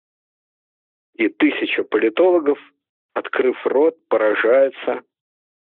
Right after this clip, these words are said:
этому необыкновенно тонкому и сильному ходу. Не в подштанниках вышел, а в штанах. Потрясающе.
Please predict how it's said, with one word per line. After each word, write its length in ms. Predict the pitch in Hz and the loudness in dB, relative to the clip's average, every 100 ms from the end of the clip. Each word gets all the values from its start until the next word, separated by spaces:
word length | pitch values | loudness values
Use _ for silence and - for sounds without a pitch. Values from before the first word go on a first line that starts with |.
| _ | _
этому 500 | - 113 120 113 113 - | -2 -2 -2 -6 -8 -6
необыкновенно 880 | 107 113 107 - 110 113 123 120 104 - | -2 0 -2 -2 0 2 2 -2 -6 -2
тонкому 520 | 131 131 - 113 107 | -2 -2 -6 -6 -4
и 140 | 104 - - | -6 -8 -2
сильному 400 | 113 107 104 98 | -2 0 -2 -4
ходу. 480 | - - 90 82 - _ _ _ _ _ _ _ _ _ _ _ _ _ - | -2 -2 0 -2 -6 _ _ _ _ _ _ _ _ _ _ _ _ _ -10
Не 100 | 98 | -8
в 80 | |
подштанниках 800 | - - - 180 185 165 - - | -6 -8 -4 -2 -2 -2 -4 -2
вышел, 320 | - - - - | -4 -4 -6 -6
а 120 | 123 | -4
в 60 | - | -6
штанах. 560 | - 107 87 76 - - _ _ | -6 -6 -6 -10 -14 -20 _ _
Потрясающе. 840 | - - - - - 78 - - | -6 -2 -2 -2 -6 -6 -8 -14